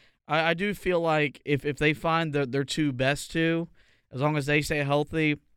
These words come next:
we'll have that. And, and I think that's gonna be the biggest thing Gene Chizik is trying to bring to this defense is continuity at all three position groups, at all three levels,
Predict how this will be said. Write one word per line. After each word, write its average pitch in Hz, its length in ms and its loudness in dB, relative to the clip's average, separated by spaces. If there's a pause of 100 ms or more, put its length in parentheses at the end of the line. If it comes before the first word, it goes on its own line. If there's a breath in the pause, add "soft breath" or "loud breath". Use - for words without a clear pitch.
(720)
we'll 143 180 0
have 151 300 0
that. 139 260 0
And, 120 220 -4 (500 loud breath)
and 143 100 -4
I 165 200 2
think 196 160 -6
that's 190 200 0
gonna 185 120 -2
be 180 80 4
the 160 100 0
biggest 160 420 0
thing 151 240 0
Gene 147 260 0
Chizik 143 340 0
is 131 100 -4
trying 139 240 0
to 135 80 0
bring 127 300 0
to 123 100 -4
this 117 180 0
defense 113 600 -4 (300 soft breath)
is - 140 0
continuity 110 720 0 (380)
at 131 160 0
all 147 240 4
three 156 200 -4
position 135 480 0
groups, 123 300 0
at 120 80 0
all 131 160 4
three 139 180 -4
levels, 123 640 0